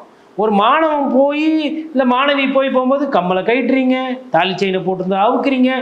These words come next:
ட்ரெஸ் அவுத்து பாக்குறீங்க, உள்ளாடையெல்லாம் கழட்டி பாக்குறீங்க, செக் பண்றீங்க எதனா இருக்கான்ட்டுன்னு.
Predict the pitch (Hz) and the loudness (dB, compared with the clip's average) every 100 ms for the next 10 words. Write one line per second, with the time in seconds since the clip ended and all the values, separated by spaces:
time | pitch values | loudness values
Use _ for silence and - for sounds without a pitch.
0 | - - - 180 175 202 185 185 170 226 | -8 -14 -4 -2 0 0 0 -2 0 0
1 | 247 247 247 254 247 - - 170 190 190 | 0 -2 0 -2 -4 -10 -4 0 0 0
2 | 190 190 202 196 233 240 220 240 247 247 | -2 -2 -2 -2 0 0 0 0 0 0
3 | 247 247 247 262 247 247 240 247 240 233 | 0 -2 -2 -2 0 0 0 -2 -2 -2
4 | 240 233 233 247 233 240 262 254 | -2 -4 -2 -2 -2 -4 -4 -6